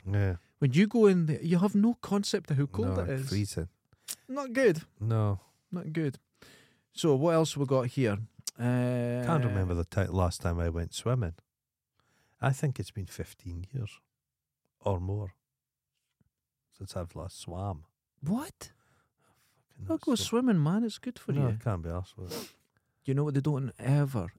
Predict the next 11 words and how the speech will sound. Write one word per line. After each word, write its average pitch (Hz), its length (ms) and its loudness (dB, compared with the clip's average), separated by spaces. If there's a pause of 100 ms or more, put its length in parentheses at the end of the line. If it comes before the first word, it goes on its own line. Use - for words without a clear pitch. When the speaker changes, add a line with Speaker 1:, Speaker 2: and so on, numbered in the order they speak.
Speaker 2:
ever 120 280 0
Speaker 1:
Mm. 95 80 -6
Speaker 2:
tell 120 240 0
you 123 140 -4
about 90 380 -6
with 101 240 0
Speaker 1:
Mm. - 20 -8
Speaker 2:
the 101 100 0
Big 113 480 -4
Duke, - 380 -2 (300)
Speaker 1:
Uh-huh. 92 220 -2